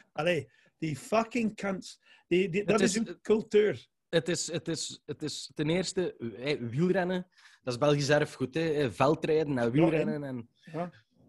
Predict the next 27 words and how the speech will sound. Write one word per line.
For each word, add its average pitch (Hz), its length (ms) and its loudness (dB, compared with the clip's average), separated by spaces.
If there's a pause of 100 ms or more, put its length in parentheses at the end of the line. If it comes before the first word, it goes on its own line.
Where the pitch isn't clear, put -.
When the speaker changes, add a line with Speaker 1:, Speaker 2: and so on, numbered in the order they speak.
(140)
Speaker 2:
ik - 320 0
kijk 165 260 4
daar 139 140 4
niet 139 100 2
naar. 127 200 2
Er 131 60 -2
hebben 139 200 2
al 135 60 2
heel 160 160 0
veel 165 140 -2
mensen 151 300 -4
dat 156 100 -2
aan 151 80 -2
mij 143 140 -4
proberen 139 400 -2
uitleggen 151 400 -4
hoe 143 100 -4
interessant 131 560 -6
dat, 156 140 -4
dat 151 80 -2
is 147 100 -4
en 139 60 0
hoe 120 100 -2
spannend 160 420 -2
dat, 165 160 -2
dat 170 100 -2
is. - 260 -10